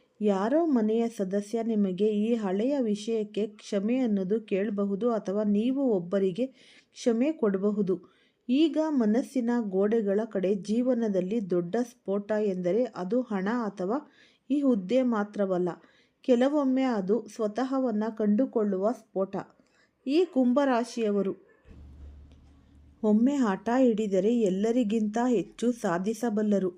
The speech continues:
ಆದರೆ ಈ ದುರಾದೃಷ್ಟವೇನೆಂದರೆ ನೀವು ಸ್ವತಃ ಕಡಿಮೆ ಅಂದಾಜು ಮಾಡುತ್ತೀರಿ.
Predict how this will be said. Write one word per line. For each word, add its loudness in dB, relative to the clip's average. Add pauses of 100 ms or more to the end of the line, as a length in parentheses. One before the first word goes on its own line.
(120)
ಆದರೆ 2 (600)
ಈ 4 (120)
ದುರಾದೃಷ್ಟವೇನೆಂದರೆ 2
ನೀವು 2
ಸ್ವತಃ -4 (100)
ಕಡಿಮೆ 0
ಅಂದಾಜು 0
ಮಾಡುತ್ತೀರಿ. 0